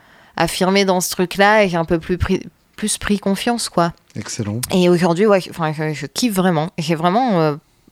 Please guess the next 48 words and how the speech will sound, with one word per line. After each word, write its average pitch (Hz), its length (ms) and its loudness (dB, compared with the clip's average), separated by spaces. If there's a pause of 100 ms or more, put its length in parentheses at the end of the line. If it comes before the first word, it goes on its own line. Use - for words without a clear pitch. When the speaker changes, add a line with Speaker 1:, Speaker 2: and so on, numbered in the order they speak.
(180)
Speaker 1:
envie 170 200 0
d'explorer 165 460 0
ça 208 160 0
un 233 100 2
petit - 160 -8
peu 185 160 0
plus, - 320 -6
quoi, 143 160 2
Speaker 2:
Et - 20 2
Speaker 1:
du 143 120 -10
coup. 151 260 -6
Speaker 2:
c'est, 156 300 0
c'est - 160 0
peut-être - 260 -2
con 156 180 2
comme 139 180 0
question, 131 420 -2
mais 175 160 0
t'as 123 140 0
l'impression 131 680 0
que 107 400 0 (460)
le 110 100 0
fait 117 200 0
de 120 120 4
développer 117 480 2
cet - 300 -6
aspect-là, 127 640 -4
le, 107 260 0
le 101 220 -4
côté, 110 420 -4
euh, 95 360 -6
jeu, 110 400 0 (600)
a 107 340 -2
changé 123 520 -2
ton 110 600 -4
approche 104 300 -6
de 113 80 -2
la 107 100 -2
basse, 117 380 -6
hein, 131 200 -4 (520)
ou 110 80 0
en 107 60 0
tout - 120 -6
cas 117 140 0
ton 117 160 -2
attitude 110 420 -6
sur 117 180 -8
scène ? 139 400 -2